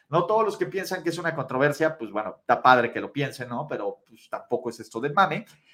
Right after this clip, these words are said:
Eh, Green Bay me gusta, pero también hay cosas que me preocupan. Los equipos especiales de los, de los Packers son malísimos, son de lo peor que hay de la liga.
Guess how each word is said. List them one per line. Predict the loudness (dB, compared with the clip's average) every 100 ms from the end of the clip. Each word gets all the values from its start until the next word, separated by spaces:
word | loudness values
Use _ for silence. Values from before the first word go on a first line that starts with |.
| _ 6
Eh, | 10 10 10 -12
Green | -6 -4 0
Bay | 2 2 0 -12 _ _ _ _ _ _
me | -8 -2
gusta, | 0 2 0 0 -4 -4 -10 _ _ _ _ _ _ _ _ -2
pero | 2 2
también | 0 -4 -4
hay | -6 -6
cosas | -10 -8 -8 -10 -12
que | -8
me | -6
preocupan. | -6 -6 -6
Los | -6 -8
equipos | -10 -8 -8 -8
especiales | -8 -8 -4 0 0 -4 -16 _ _ _
de | 0 4 4
los, | 4 2 0 -12 -20 _
de | 4 4
los | 4 0
Packers | 0 0 2 -2 -4 -16 _ _
son | -10 2 4 2 -12 _ _ _
malísimos, | 4 6 6 0 -2 -10 -12
son | -16 -4 -4 -4
de | 0 0
lo | 0 0
peor | 2 4 2
que | 2
hay | 0
de | 2
la | 0
liga. | -4 -14